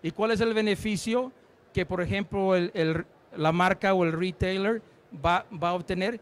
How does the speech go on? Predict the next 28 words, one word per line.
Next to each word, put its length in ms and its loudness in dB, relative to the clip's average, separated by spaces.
¿Y 80 -4
cuál 180 4
es 80 4
el 140 2
beneficio 580 -2
del 140 -2
consumidor? 580 -4
Y 120 0
esa 180 4
pregunta 280 2
es 40 2
una 120 0
pregunta 300 -4
muy 220 0
importante 580 0
porque 500 -2
desarrollar 600 4
tecnología 880 0
por 160 0
tecnología, 640 -2
pues, 240 -2
este, 180 -6
en 80 -2
realidad 320 2
no 100 2
tiene 220 0
valor, 320 2
pero 360 2